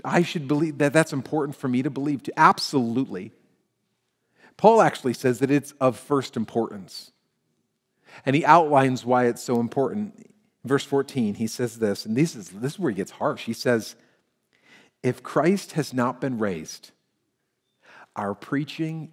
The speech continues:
is useless, and so is your faith." What? I'm gonna just put it in plain, plain English.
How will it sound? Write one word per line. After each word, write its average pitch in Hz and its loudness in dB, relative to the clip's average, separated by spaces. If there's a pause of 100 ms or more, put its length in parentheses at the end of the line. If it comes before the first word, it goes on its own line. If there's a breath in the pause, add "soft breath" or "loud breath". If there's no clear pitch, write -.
is 98 -6
useless, - -10 (920)
and 107 -4
so 143 -4 (100)
is 110 -6 (160)
your 92 -10 (400)
faith." 76 -12 (1700)
What? - -20 (1400)
I'm 117 -10
gonna 160 -4
just 180 -10
put 160 -4
it 113 -2
in 107 -4
plain, 131 -4
plain 123 -2
English. 92 -8